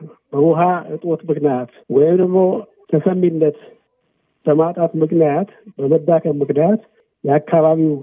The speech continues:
ደህንነት ሊደፈርስ ስለሚችል እና ይሄ አሁን ያለው እኛ ያስቀመጥነው አምባገነናዊ መንግስት የአብደል ፈታህ አልሲሲ መንግስት ከወደቀ የእኛ ጥቅም ሁሉ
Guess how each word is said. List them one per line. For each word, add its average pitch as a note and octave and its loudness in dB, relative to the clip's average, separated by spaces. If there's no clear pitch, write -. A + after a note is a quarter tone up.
ደህንነት E3+ 0
ሊደፈርስ D3+ 0
ስለሚችል C#3+ 0
እና C#3 0
ይሄ D#3 2
አሁን D3+ 2
ያለው D#3 2
እኛ D3 0
ያስቀመጥነው C#3+ -4
አምባገነናዊ D#3+ 0
መንግስት C#3+ 0
የአብደል C3+ -4
ፈታህ D3 -2
አልሲሲ D#3+ -4
መንግስት D3+ 0
ከወደቀ D#3+ 0
የእኛ E3 2
ጥቅም D#3+ -8
ሁሉ D3+ 0